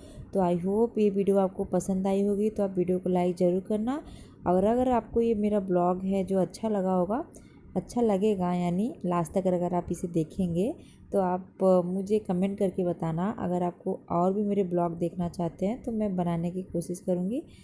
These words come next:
इसके बाद देखिए यहाँ पे सानू भी वही लाइट वाली राखी बांध रही भैया को।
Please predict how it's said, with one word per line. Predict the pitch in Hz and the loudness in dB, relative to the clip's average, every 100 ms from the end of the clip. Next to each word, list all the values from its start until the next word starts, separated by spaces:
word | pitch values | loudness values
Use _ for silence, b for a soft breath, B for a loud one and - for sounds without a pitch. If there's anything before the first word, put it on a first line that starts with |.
| B B | B B
इसके | - 233 | -8 -4
बाद | 220 214 | 0 0
देखिए | 202 202 214 | 0 -2 -2
यहाँ | 208 | -2
पे | 202 208 | -2 -6
सानू | 196 185 170 190 | -2 -2 0 0
भी | 180 196 226 285 B B - 170 | 0 0 0 -4 B B -10 2
वही | 185 196 214 202 | 4 4 2 2
लाइट | 190 180 185 | 2 2 2
वाली | 190 185 | 0 2
राखी | 185 170 190 | 2 -2 -2
बांध | 180 180 175 | -2 -2 -2
रही | 190 | -2
भैया | 190 190 190 | 0 2 2
को। | 190 233 269 | 0 -4 -4